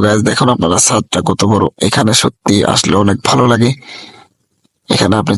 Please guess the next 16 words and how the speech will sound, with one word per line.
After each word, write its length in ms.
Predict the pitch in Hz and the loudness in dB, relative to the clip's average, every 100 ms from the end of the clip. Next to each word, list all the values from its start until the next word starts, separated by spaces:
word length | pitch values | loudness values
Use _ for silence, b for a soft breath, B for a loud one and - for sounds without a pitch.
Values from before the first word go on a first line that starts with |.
| - | 0
চাইলে 200 | 101 98 | 0 0
খেলাধুলা 380 | 135 117 107 107 104 | 2 0 2 2 2
করতে 200 | 104 - 90 | 0 0 0
পারেন, 260 | 101 95 170 175 | 2 2 0 -2
ফুটবল, 340 | - 117 139 107 - | 0 2 2 0 0
ক্রিকেট। 320 | - 107 104 - - 120 | 0 2 2 -2 -2 0
অনেক 140 | 113 123 | 0 2
সুন্দর 220 | 139 120 110 | 0 2 0
একটি 140 | - 101 | 0 0
মাঠের 260 | 110 113 120 | 2 2 2
মতো 140 | 113 - 104 | 0 2 0
জায়গা 200 | 101 104 | 2 0
আছে 100 | 110 - | 0 0
এখানে। 220 | 131 101 110 - B B - | 0 0 0 -4 B B -4
So 80 | 117 | 0
গাইস, 180 | 117 117 | 0 0